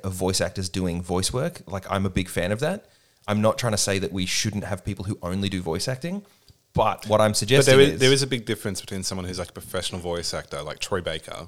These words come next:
Speaker 1: Yeah.
Speaker 2: compared to Jake Johnson, who his voice in everything is just his voice.
Speaker 1: Yeah, exactly, exactly. And so it might be that, like, um, uh,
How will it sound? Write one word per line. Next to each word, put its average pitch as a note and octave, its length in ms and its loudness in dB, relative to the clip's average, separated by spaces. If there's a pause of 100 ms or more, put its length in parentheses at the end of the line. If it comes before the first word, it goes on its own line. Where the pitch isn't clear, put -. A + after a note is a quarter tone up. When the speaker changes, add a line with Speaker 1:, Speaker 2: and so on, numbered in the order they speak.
Speaker 1:
Yeah. G2+ 180 2 (220)
Speaker 2:
compared G2+ 460 -4
to E2 400 -8 (200)
Jake G2+ 260 -2
Johnson, F#2 440 -4
who E2 340 -8
his G2 360 -6 (440)
voice G2+ 400 0
in F#2 160 -8
everything D#2+ 460 -10
is - 180 -4
just - 180 -8
his E2 200 -10
voice. D#2+ 480 -8 (180)
Speaker 1:
Yeah, G#2 380 0
exactly, - 520 -4
exactly. A2 420 -4 (360)
And B2 100 -8
so C#3 80 4
it A2 60 2
might A2+ 200 2
be A2 100 -2
that, G2 160 -2
like, F#2 260 -2 (100)
um, F2 360 0 (460)
uh, E2+ 420 0